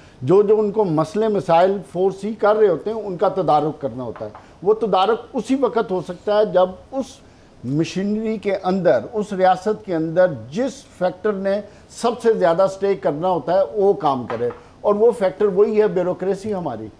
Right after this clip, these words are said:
बात ये है कि आपके चाहे ज़लज़ले आ जाएं, चाहे आपके सैलाब आ जाएं, चाहे आपने long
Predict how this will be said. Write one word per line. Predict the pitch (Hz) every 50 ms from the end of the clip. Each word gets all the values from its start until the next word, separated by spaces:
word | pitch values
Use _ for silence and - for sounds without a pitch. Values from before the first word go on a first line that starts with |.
| - - - - - - -
बात | 131 143 160 196 202 -
ये | 196 170 165 165 175 165
है | 151 143 131 127 139 160 170
कि | - - 180
आपके | 175 - 147 147 147 151 147 - 170 165
चाहे | 139 170 160 143
ज़लज़ले | 110 113 135 123 107 135 139 151 170
आ | 170 165 151
जाएं, | 127 147 156 147 143 - - - - - - - - -
चाहे | - 170 170 165 165 170 170 165 - 151
आपके | 143 143 143 143 - 160 156
सैलाब | 151 - 147 127 127 123 139 165 156 156
आ | 143 143 131
जाएं, | 131 143 143 143 143 - - - - - - - - - -
चाहे | - 180 180 185 190 196 - - - -
आपने | 156 156 160 165 165 - 170 160 165 165 165 160
long | 143 135 131 139 143 151 160 170 170 175 165